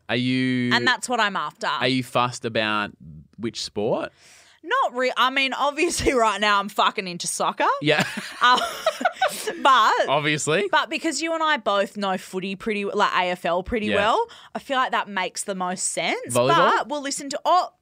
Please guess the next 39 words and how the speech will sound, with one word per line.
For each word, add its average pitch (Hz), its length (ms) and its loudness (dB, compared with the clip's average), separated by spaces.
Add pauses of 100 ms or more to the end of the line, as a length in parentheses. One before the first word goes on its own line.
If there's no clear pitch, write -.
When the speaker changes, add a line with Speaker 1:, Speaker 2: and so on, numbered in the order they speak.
(220)
Speaker 2:
strap - 320 -2
your 294 120 -8
wrists, 311 220 -2
get 302 160 0
ready. 294 320 0
We're 311 220 0
buying 269 300 2
a 247 40 0
volleyball 254 400 0
team. 220 340 2 (680)
Speaker 1:
We 110 120 -8
could 165 160 -10
sponsor 90 320 -8
a 87 40 -8
volleyball, 82 380 -8 (500)
like 90 240 -4
the 95 100 -10
Victorian 87 380 -8
volleyball 82 360 -8
team 78 240 -14
when 87 80 -14
they 85 100 -10
go 85 60 -6
to 82 40 -8
the 82 80 -12
national 82 320 -12
champs. 82 380 -16 (220)
Speaker 2:
Maybe. 381 400 -2 (160)
Speaker 1:
You 123 140 -8
could 151 120 -4
be 127 100 -2
on 113 140 -2
someone's 98 380 -6
bikini. 98 440 -10 (880)
Speaker 2:
I 440 120 -4 (100)
don't - 100 -16 (540)
wanna 214 260 -6
do 160 200 -8
that. - 240 -10